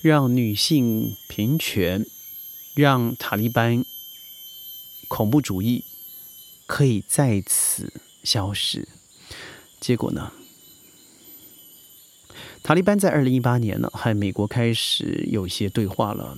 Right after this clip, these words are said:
在二零二零年的二月，双方又在多哈达成了和平协议。美国承诺那个时候撤军，塔利班则承诺呢，会防止对美国部队，呃，做些攻击，包含零星的攻击。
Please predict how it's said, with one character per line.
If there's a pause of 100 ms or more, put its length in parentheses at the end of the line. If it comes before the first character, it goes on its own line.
在
二
零 (140)
二
零
年
的
二
月，
双
方
又
在
多
哈 (380)
达
成
了
和
平
协
议。 (360)
美
国 (160)
承
诺
那
个
时
候 (520)
撤
军， (540)
塔
利
班
则
承
诺
呢，
会
防
止
对
美
国
部
队， (420)
呃，
做
些
攻
击， (300)
包
含 (120)
零
星
的
攻
击。